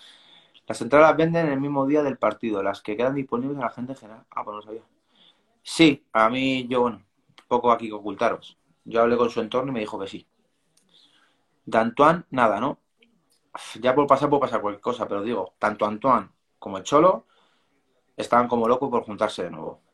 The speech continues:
Ayer pitaron a Griezmann los propios aficionados. Me dio hasta pena, chaval. A mí no me da ninguna pena. Yo siempre lo he dicho. En lo personal, asco. O sea, tal cual lo digo. En lo deportivo,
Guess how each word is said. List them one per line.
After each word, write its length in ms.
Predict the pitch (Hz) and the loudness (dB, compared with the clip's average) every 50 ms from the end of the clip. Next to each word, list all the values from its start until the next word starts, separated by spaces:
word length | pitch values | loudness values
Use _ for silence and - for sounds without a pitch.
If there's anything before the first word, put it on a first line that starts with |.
| _ _ _ _ _ _ _ _ _ _ _ _ _ _ _ _ _ _ _ - _ _ _ - | _ _ _ _ _ _ _ _ _ _ _ _ _ _ _ _ _ _ _ -20 _ _ _ 0
Ayer 180 | 113 127 143 | 0 2 2
pitaron 320 | 143 160 160 165 156 156 143 | 2 4 4 4 4 4 4
a 60 | 139 | 2
Griezmann 260 | 139 151 160 165 - | 2 2 0 2 2
los 120 | 139 - - | 2 0 0
propios 280 | 139 135 143 151 135 | -2 0 0 0 0
aficionados. 420 | 127 - 113 - 117 113 113 107 104 | 0 -4 -6 -6 -4 -2 -2 -4 -4
Me 80 | 104 | -4
dio 260 | 110 123 135 135 - - | -2 -2 -2 -2 -2 -4
hasta 300 | 117 113 - - 107 - | -6 -6 -4 -6 -6 -6
pena, 220 | 117 110 98 92 | -6 -6 -8 -8
chaval. 220 | - - 98 104 113 | -10 -6 -2 -2 0
A 40 | |
mí 80 | 127 139 | 0 -2
no 80 | 139 127 | -4 -6
me 60 | 120 | -6
da 80 | 110 | -8
ninguna 280 | 107 104 101 98 90 87 | -10 -12 -14 -16 -14 -14
pena. 260 | - 85 80 - _ _ _ _ _ _ _ _ _ _ _ _ _ _ _ _ - - - - - - - - _ _ | -16 -18 -20 -20 _ _ _ _ _ _ _ _ _ _ _ _ _ _ _ _ -20 -20 -20 -20 -20 -20 -20 -20 _ _
Yo 380 | - - - 156 156 165 170 165 | -2 4 6 8 8 8 8 6
siempre 260 | 165 160 147 135 135 | 2 0 -2 -2 -2
lo 60 | 123 | -2
he 40 | 123 | -2
dicho. 300 | 123 117 - 107 92 - - _ _ _ _ _ - | -4 -6 -10 -14 -18 -20 -20 _ _ _ _ _ -8
En 100 | 117 120 | -4 -2
lo 120 | 120 117 | 0 0
personal, 680 | 123 113 - 123 123 131 151 170 185 202 208 - 247 _ _ _ _ _ _ _ _ _ _ _ _ _ _ _ _ _ _ _ _ _ _ _ _ _ | -2 -4 -4 -4 -2 2 4 4 4 2 0 -4 -12 _ _ _ _ _ _ _ _ _ _ _ _ _ _ _ _ _ _ _ _ _ _ _ _ _
asco. 440 | 131 127 - - - 104 95 95 _ _ _ _ _ _ _ _ _ _ _ _ _ _ | 0 0 0 -4 -10 -14 -16 -16 _ _ _ _ _ _ _ _ _ _ _ _ _ _
O 60 | _ | _
sea, 260 | - - 104 104 - | -18 -12 -12 -12 -10
tal 160 | - 110 107 - | -8 -10 -2 0
cual 160 | 131 131 123 | 0 2 2
lo 60 | 110 | 0
digo. 340 | 107 104 98 95 92 - _ _ _ _ _ _ _ _ _ _ _ _ - | -2 -4 -6 -6 -8 -8 _ _ _ _ _ _ _ _ _ _ _ _ -6
En 100 | 117 113 | -2 -2
lo 80 | 113 | 0
deportivo, 800 | 110 110 107 110 113 107 - 139 147 165 185 202 214 - - | 0 -2 -2 -4 -6 -4 0 0 2 4 4 4 2 0 -4